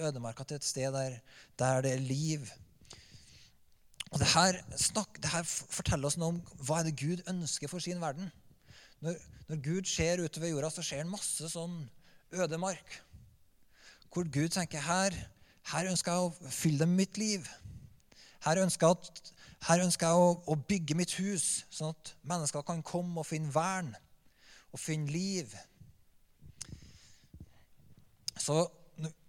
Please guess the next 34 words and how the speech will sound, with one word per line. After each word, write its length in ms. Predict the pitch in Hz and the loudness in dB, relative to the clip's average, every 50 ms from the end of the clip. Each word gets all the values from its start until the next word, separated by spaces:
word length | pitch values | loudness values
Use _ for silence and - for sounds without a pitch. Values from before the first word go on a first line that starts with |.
| - - | -16 -10
Gud 360 | 117 117 139 170 175 165 - | -2 2 2 2 2 0 -6
snakker 420 | - - - - 185 156 - 135 | -10 -8 -6 -4 -4 -2 -2 -2
ikke 140 | 123 143 143 | -2 0 2
bare 180 | 170 156 139 135 | 2 2 2 2
om 120 | 135 139 | 0 0
en 100 | 143 139 139 | -2 -2 0
hage, 380 | 147 160 151 127 113 123 143 | 2 2 2 2 0 -2 -4
men 120 | 160 156 151 | -4 -4 -4
han 100 | 151 143 | -4 -4
snakker 280 | - 165 139 - 131 | -6 -6 -8 -6 -6
om 200 | 127 131 135 131 131 - - - - - - - - - - - - - | -6 -4 -4 -6 -10 -12 -16 -20 -20 -20 -20 -20 -20 -20 -20 -20 -12 -6
å 60 | 127 123 | -4 2
bygge 280 | 123 143 147 131 123 117 | 4 4 4 4 2 0
sitt 160 | - 131 - - | 0 0 -2 -2
hus. 320 | 123 120 113 - - - - - | -2 0 2 2 2 0 -2 -4
Men 120 | 127 135 | -2 0
det 60 | 143 135 | 0 2
skal, 240 | - 156 147 143 139 139 | 4 4 4 4 2 0
vi 80 | 143 143 | 0 -2
skal 200 | - - 165 147 | 2 4 2 2
ikke 140 | - 143 139 | 2 2 2
gå 140 | 135 131 127 127 | 4 4 4 4
inn 100 | 127 127 | 4 0
i 60 | 123 120 | 2 2
det 100 | 123 120 | 2 0
sporet, 280 | - - 120 117 127 135 | 0 0 -2 0 0 2
men, 200 | 139 135 139 - - - - - - - - | 2 0 -2 -4 -10 -18 -20 -16 -8 0 2
men 100 | 131 143 | 4 4
når 140 | 147 143 | 4 4
du 220 | 147 151 139 - - - - | 4 2 -2 -4 -12 -6 -2
tenker 260 | - 165 - 139 127 | -2 -2 -2 -4 -6
på 100 | 131 135 139 | -4 -4 -4
Guds 200 | 143 139 - - 185 | -4 -4 -4 -4 -2
hus 200 | 208 220 202 | -2 -2 -2